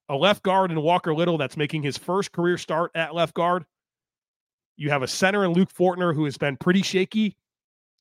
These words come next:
You really have to stress those two players. And of course, you want, you wanna stress the right tackle as well, but I think he's shown a lot more in the last two games. I think Walker Little and Luke Fortner are two guys that you gotta really stress.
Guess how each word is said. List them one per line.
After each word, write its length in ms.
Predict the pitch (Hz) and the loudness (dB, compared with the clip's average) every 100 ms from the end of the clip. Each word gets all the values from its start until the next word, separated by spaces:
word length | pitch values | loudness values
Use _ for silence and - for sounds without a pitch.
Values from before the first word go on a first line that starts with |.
| _ _ | _ _
You 160 | 156 190 | 2 2
really 300 | 175 196 190 | 4 2 2
have 180 | 170 160 | 0 -4
to 80 | 147 | -6
stress 320 | - 156 - | -4 -4 -2
those 200 | 147 143 | -4 -4
two 160 | - | -4
players. 480 | 151 147 127 95 - | -4 -4 -6 -8 -14
And 80 | 165 | -10
of 80 | 165 | -6
course, 280 | 202 190 - | -2 -2 -2
you 100 | 175 | 0
want, 180 | 190 185 | 0 -2
you 120 | 196 | -4
wanna 260 | 190 190 160 | 0 0 0
stress 320 | - 190 165 | -2 -2 0
the 100 | 160 | -2
right 200 | 156 156 | -4 -4
tackle 360 | 180 165 165 147 | -4 -4 -4 -4
as 120 | 135 | 0
well, 400 | 170 170 135 - _ _ _ _ _ _ | 0 2 -2 -8 _ _ _ _ _ _
but 120 | - | 0
I 40 | 170 | 0
think 180 | 156 151 | 0 -4
he's 140 | 170 | -4
shown 220 | - 170 | 0 0
a 40 | 151 | 0
lot 200 | 151 147 | -2 0
more 140 | 156 | -2
in 60 | 139 | -2
the 60 | |
last 280 | 139 135 - | -4 -6 -6
two 160 | 151 131 | -6 -4
games. 420 | 135 139 - - _ _ _ _ _ _ _ - | -4 -6 -14 -20 _ _ _ _ _ _ _ -8
I 40 | |
think 100 | 127 | -4
Walker 320 | 127 151 190 | -2 -2 -2
Little 260 | 170 175 156 | -2 0 -2
and 80 | 147 | -2
Luke 160 | 165 | -2
Fortner 300 | - 170 156 | -2 -2 -2
are 100 | 135 | -4
two 180 | 127 165 | -4 -4
guys 280 | 147 147 135 | -2 -2 -2
that 100 | 127 | -6
you 100 | 143 | -4
gotta 200 | 139 123 | -4 -2
really 240 | 135 147 | -4 -4
stress. 540 | 131 - 120 - - | -6 -8 -8 -10 -14